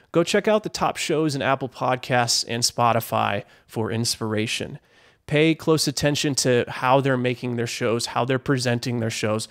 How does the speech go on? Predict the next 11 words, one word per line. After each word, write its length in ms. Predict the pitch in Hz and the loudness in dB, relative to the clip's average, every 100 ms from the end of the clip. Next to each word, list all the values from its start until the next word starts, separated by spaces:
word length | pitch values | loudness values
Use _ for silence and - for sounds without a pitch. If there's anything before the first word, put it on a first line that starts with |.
| - _ | -16 _
Look 200 | 123 127 | -2 2
at 140 | 131 123 | 2 2
their 100 | 131 | 0
podcast 580 | - 131 127 123 113 - | 2 0 2 -4 -4 0
cover 320 | 165 151 147 | 0 2 4
artwork, 480 | 139 123 143 131 - | 2 2 -2 -2 -4
look 220 | 123 120 | -4 -4
at 120 | 117 | -4
their 120 | 107 | -4
show 300 | - - 139 | -4 0 0
descriptions. 800 | 139 131 - 131 - 123 123 - | 0 -4 -2 -4 -2 -4 -4 -6